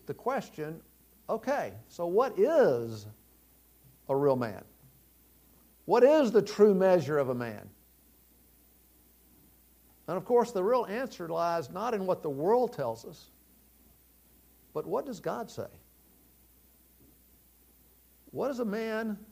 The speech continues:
how is a real man described in biblical terms? You know, my first understanding of this came years ago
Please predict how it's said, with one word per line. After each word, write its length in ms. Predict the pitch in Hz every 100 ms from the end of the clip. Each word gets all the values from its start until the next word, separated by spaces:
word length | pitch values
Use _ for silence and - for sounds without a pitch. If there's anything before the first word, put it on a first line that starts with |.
| _ _ _
how 200 | 226 277
is 100 | 214
a 100 | 190
real 260 | 170 214 208
man 240 | 196 196
described 640 | 180 - 180 175 175 160
in 180 | - 156
biblical 480 | 131 180 170 - 143
terms? 560 | 143 135 110 101 - _ _ _ _ _ _ _ _ _ _ _ _ _ _ _ _ _ _ _ _ _ _ _ _ _ _ _ _ _ _
You 80 | 170
know, 80 | 190
my 140 | 202
first 340 | 202 226 220 220
understanding 680 | 190 170 - 180 185 170
of 80 | 147
this 180 | 143 139
came 500 | - 160 156 151 143 - -
years 400 | 127 143 180 175
ago 440 | 139 139 143 113